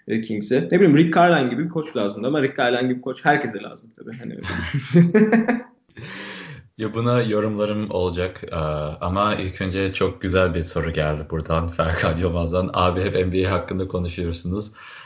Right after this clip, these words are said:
Speaker 2: Nasılsınız?" diye hal hatır sorayım dedim. Kolay gelsin. <laughs> Bunu görünce çok hoşuma gitti. E, biz iyiyiz abi ya. <laughs> Eğleniyoruz.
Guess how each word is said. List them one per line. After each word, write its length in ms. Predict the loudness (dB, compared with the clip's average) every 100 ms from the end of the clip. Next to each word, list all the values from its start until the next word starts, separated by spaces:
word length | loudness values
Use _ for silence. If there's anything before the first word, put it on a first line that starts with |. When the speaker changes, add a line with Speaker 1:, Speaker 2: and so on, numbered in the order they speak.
| -4
Speaker 2:
Nasılsınız?" 800 | 2 2 2 2 2 2 0 0
diye 140 | 4 4
hal 240 | 4 2
hatır 300 | 2 -2 -2
sorayım 420 | 0 2 2 0
dedim. 260 | -2 -2 -2
Kolay 380 | 0 2 2 2
gelsin. 540 | 0 0 0 2 2 2 -4 -14 -14 -16 -12
<laughs> 580 | -2 0 0 0 -2
Bunu 240 | 0 0 4
görünce 680 | 4 2 0 4 4 4 2
çok 200 | -2 -2
hoşuma 320 | -4 -4 -4
gitti. 500 | -4 -6 -4 -4 -4 -14 -16 -16 -12 -4
E, 80 | 0 0 0 -2 -2 -4 -4
biz 160 | -4 -2
iyiyiz 340 | 2 4 4
abi 300 | 0 -2 -2
ya. 280 | -2 -2 0 0
<laughs> 100 | 2
Eğleniyoruz. 800 | 2 2 0 -2 -2 -4 -8